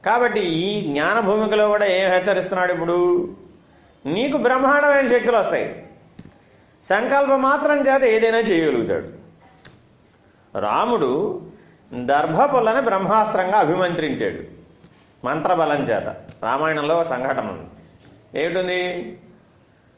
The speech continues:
ఒక అసురుడు కాకి రూపంలో వచ్చి డిస్టర్బ్ చేస్తున్నాడు.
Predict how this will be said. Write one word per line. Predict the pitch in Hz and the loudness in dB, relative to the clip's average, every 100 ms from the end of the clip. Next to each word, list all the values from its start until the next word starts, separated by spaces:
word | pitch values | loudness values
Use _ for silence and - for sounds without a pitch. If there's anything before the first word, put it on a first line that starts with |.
| _ _ _ _ _ | _ _ _ _ _
ఒక | - 135 | -4 -2
అసురుడు | 113 110 202 233 311 240 - - 156 | 0 0 0 2 0 -2 -6 -6 0
కాకి | 180 285 311 294 | 2 2 2 2
రూపంలో | 254 240 233 226 | 2 2 2 2
వచ్చి | 202 277 | 0 0
డిస్టర్బ్ | 190 180 202 | 0 0 0
చేస్తున్నాడు. | 143 113 101 92 | -2 -4 -8 -12